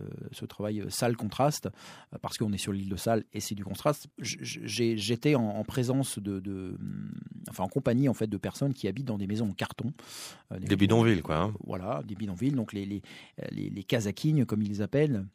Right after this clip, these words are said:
Speaker 1: Et, euh, ces gens-là, en fait, euh, donc, moi, je leur ai demandé pourquoi ils étaient là, qu'est-ce qu'ils faisaient là. Donc, euh, une, une communauté de soixante personnes, donc relativement peu de gens, avec des enfants, des femmes.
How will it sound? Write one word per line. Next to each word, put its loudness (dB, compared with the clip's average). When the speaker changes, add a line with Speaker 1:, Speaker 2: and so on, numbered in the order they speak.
Speaker 1:
Et, 8
euh, 6
ces 0
gens-là, 4
en 4
fait, 4
euh, 4
donc, 0
moi, 0
je 2
leur 2
ai -2
demandé 2
pourquoi -2
ils -4
étaient -2
là, 2
qu'est-ce -2
qu'ils -8
faisaient -2
là. 4
Donc, 0
euh, -10
une, -6
une -4
communauté 4
de -2
soixante 2
personnes, 4
donc 2
relativement 2
peu 4
de -8
gens, 0
avec 2
des -4
enfants, 0
des 0
femmes. 0